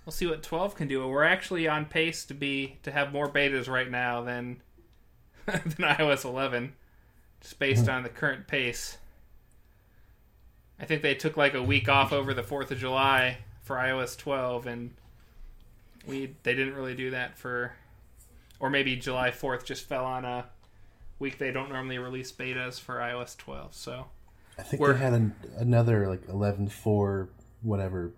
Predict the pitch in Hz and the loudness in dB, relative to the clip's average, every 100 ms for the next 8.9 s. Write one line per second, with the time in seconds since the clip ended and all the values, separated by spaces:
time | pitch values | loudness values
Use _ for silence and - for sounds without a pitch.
0 | - 92 92 87 87 - - 101 85 92 | -2 0 0 -2 -6 -8 -2 0 0 -4
1 | 87 - - - 95 101 92 90 - 90 | -4 -8 -12 -10 -4 -4 -4 -6 -8 -4
2 | 90 90 85 90 - - - - - _ | -4 -4 -6 -8 -12 -20 -20 -20 -20 _
3 | _ _ - - - - - - - - | _ _ -20 -20 -20 -20 -20 -20 -20 -16
4 | - 127 117 - - - 262 233 - - | -8 -4 -4 -8 -2 4 6 4 0 -14
5 | - - - - 170 190 - 180 - 190 | -18 -16 -16 -8 -2 -2 0 -2 0 2
6 | 175 165 165 147 151 151 151 151 - - | 4 4 4 2 0 0 0 -4 -14 -20
7 | - - - 135 123 123 123 123 - - | -20 -12 -4 -2 0 -2 -8 -12 -20 -20
8 | - - - - - - - - 117 | -20 -20 -20 -20 -20 -20 -10 2 2